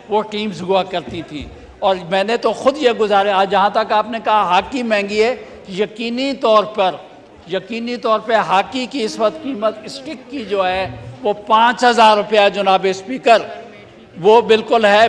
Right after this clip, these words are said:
महंगी जो है ये गेम है। लेकिन मैं ये समझता हूँ, मैंने इसीलिए ये एक तजवीज़ भी दी, हम कोशिश भी करेंगे कि स्कूल कॉलेज जो है लेवल के ऊपर जो है गेम शुरू होनी चाहिए। लेकिन इस मुल्क की बदकिस्मती ये है सर,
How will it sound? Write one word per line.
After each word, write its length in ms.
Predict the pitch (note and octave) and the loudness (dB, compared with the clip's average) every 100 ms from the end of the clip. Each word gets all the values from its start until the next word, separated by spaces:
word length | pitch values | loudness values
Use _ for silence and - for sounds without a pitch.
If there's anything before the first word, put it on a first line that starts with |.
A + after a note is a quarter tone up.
| F#3 | 2
महंगी 520 | F3 A#3+ A#3+ C4+ B3+ | 0 0 0 0 0
जो 180 | G3 G#3+ | 0 2
है 360 | F#3 G3 G3+ G#3 - F#3 | 2 2 2 -2 -8 -6
ये 140 | G3 G3 | -4 -2
गेम 340 | D#3 F#3 F#3+ | -2 -4 -4
है। 560 | D#3+ E3+ F#3 A3 C4+ - - - | -2 0 2 0 -2 -14 -16 -6
लेकिन 280 | F#3+ F#3+ G3 | -6 -4 -2
मैं 180 | G3 G#3 | -2 0
ये 160 | G3+ | -2
समझता 480 | G3+ G3 F#3 F#3 A#3 | -4 -6 -6 -6 -4
हूँ, 80 | A3+ | -2
मैंने 260 | G#3 G#3 G#3+ | 0 -2 -2
इसीलिए 420 | F#3+ B3 B3+ C#4+ | -6 -6 -6 -2
ये 160 | A3 G3+ | 0 -2
एक 160 | F#3+ - | -4 -6
तजवीज़ 500 | G3 E3+ G#3+ C4 G3 | -8 -6 -6 -6 -6
भी 160 | G#3 | -10
दी, 200 | F3+ F#3+ | -6 -2
हम 160 | F#3+ F3 | 0 -2
कोशिश 420 | D3 A3+ A#3 C4+ | -4 -6 -6 -12
भी 160 | G3 G#3 | -12 -10
करेंगे 540 | G#3 E3+ E3+ E3+ F#3 G3+ - - - | -6 -6 -6 -6 -8 -8 -14 -20 -14
कि 160 | C#4+ G#3 | -6 -6
स्कूल 420 | - G#3+ A#3 A#3+ | -4 -2 0 0
कॉलेज 640 | - F#3+ G3+ A3 A3 - - | 0 0 2 2 2 -2 -8
जो 160 | F#3+ F#3+ | 0 2
है 220 | F#3+ G3+ | 2 0
लेवल 420 | E3 E3 G3+ C4 | -2 -2 2 2
के 160 | G#3 G3+ | 2 -2
ऊपर 420 | F3+ E3+ F#3 D#3+ - - - | -2 0 0 0 -8 -18 -12
जो 160 | E3+ F#3 | -4 -2
है 340 | F3+ G3 F#3+ | 0 -2 -2
गेम 220 | F3 G3+ G3 | -4 -6 -6
शुरू 320 | - A3 A3+ | -8 -6 -4
होनी 220 | G#3+ G3+ | -4 -4
चाहिए। 420 | - F#3 F#3 F#3+ F#3 - - | -4 -6 -4 -8 -10 -16 -10
लेकिन 300 | F3 F3+ G#3 | -6 -4 -2
इस 160 | G#3 F#3+ | -4 -4
मुल्क 220 | G3 A3 | -2 -2
की 140 | A3 A3 | -2 0
बदकिस्मती 720 | G#3+ G#3 D4 A3+ G#3+ A3 C4 | 2 0 -2 -8 -6 -8 -6
ये 260 | C4 A3 A3 | -2 2 2
है 80 | G#3+ | 2
सर, 340 | A3+ A3 G#3+ | 2 0 -2